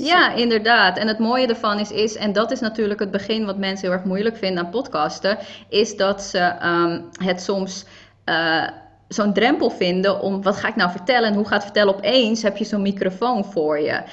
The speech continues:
En dat merk je als je zo'n, echt zo'n microfoon gaat kopen, weet je, ook die staat bijvoorbeeld, of inderdaad zo die hangt. It's in your face, zeg maar, echt letterlijk. En met zo'n lavalier mic is juist heel fijn, want die speld je op en dan zet je hem aan. En eigenlijk ben je misschien in het begin er even bewust van,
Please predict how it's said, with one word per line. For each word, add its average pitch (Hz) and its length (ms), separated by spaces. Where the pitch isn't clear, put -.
En 190 160
dat 233 180
merk 220 300
je - 160
als 196 240
je 214 80
zo'n, 190 300
echt 208 240
zo'n 202 120
microfoon 196 480
gaat 214 180
kopen, 196 340
weet 165 200
je, - 80
ook 180 100
die 170 180
staat 202 380
bijvoorbeeld, 185 580
of - 240
inderdaad 160 500
zo 165 160
die 165 160
hangt. 208 360
It's 269 180
in 254 140
your 202 180
face, 190 540
zeg - 240
maar, 156 200
echt 226 240
letterlijk. 175 960
En 185 120
met 214 160
zo'n 240 120
lavalier 214 640
mic 165 480
is 220 220
juist 196 260
heel 175 160
fijn, 214 380
want 185 140
die 196 120
speld 196 380
je - 140
op 214 180
en 196 60
dan 196 80
zet 190 220
je 190 60
hem 175 80
aan. 190 220
En 170 80
eigenlijk 214 480
ben 190 240
je 185 180
misschien 226 360
in 208 80
het 185 120
begin 233 380
er - 60
even 175 240
bewust 165 420
van, 175 300